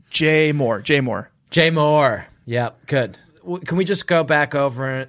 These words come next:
Speaker 2: and do the mistake where, where you could, well, you'll be like, "Oh, wait, who was it? Andy, uh, Andy Warhol, uh, Jay Mohr." No, I mean Andy Kaufman.
Speaker 1: Andy Kaufman.
Speaker 2: Yeah,
Speaker 1: Yeah.
Speaker 2: good.
Speaker 1: So that's all I knew of R E M.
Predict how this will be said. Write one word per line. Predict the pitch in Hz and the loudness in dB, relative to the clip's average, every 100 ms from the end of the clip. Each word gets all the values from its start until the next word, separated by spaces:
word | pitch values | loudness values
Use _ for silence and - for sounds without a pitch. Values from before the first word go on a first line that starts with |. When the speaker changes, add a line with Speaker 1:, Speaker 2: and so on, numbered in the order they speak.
| 135 | -6
Speaker 2:
and | 127 123 117 | -6 -6 -6
do | 135 127 | -4 -4
the | 123 | -4
mistake | 120 113 117 113 | -6 -6 -8 -8
where, | 110 104 104 - | -8 -8 -10 -12
where | 127 120 113 | -12 -10 -8
you | 113 127 113 | -10 -10 -10
could, | 127 | -8
well, | 135 120 117 | -8 -8 -10
you'll | 131 123 | -10 -8
be | 123 | -6
like, | 117 | -6
"Oh, | 170 | -4
wait, | 185 175 | 0 0
who | 127 | 0
was | 170 175 | -4 -2
it? | 175 143 | -4 -2
Andy, | 165 160 160 156 147 - | -4 -2 -2 0 -2 -4
uh, | 120 135 127 123 123 - | -6 -2 -2 -2 -2 -4
Andy | 139 123 | -6 -6
Warhol, | 143 208 180 190 180 170 143 | -2 -2 2 2 2 -2 -4
uh, | 135 135 | -4 -4
Jay | 123 175 170 | -4 -2 0
Mohr." | 170 180 185 | 2 0 4
No, | 220 175 | 4 4
I | 151 | 2
mean | 160 | -2
Andy | 151 151 147 143 139 135 131 127 123 123 123 123 120 120 120 117 117 117 117 113 | -2 -2 0 -2 -2 -4 -4 -4 -6 -6 -8 -8 -10 -10 -10 -12 -12 -12 -12 -6
Kaufman. | 123 - - _ _ - | -6 -6 -16 _ _ -2
Speaker 1:
Andy | 151 147 | 0 2
Kaufman. | 127 - - - | -2 -8 -20 -18
Speaker 2:
Yeah, | - _ _ | -18 _ _
Speaker 1:
Yeah. | - | -8
Speaker 2:
good. | 127 - _ _ _ _ - | -6 -6 _ _ _ _ -8
Speaker 1:
So | - 220 208 135 123 - - _ _ | -2 4 4 4 -2 -8 -20 _ _
that's | 160 202 233 | 0 2 4
all | 240 | 2
I | 233 | 4
knew | 190 180 | 4 4
of | 139 | 4
R | 139 123 | 2 2
E | 113 | -2
M. | 92 - | -6 -12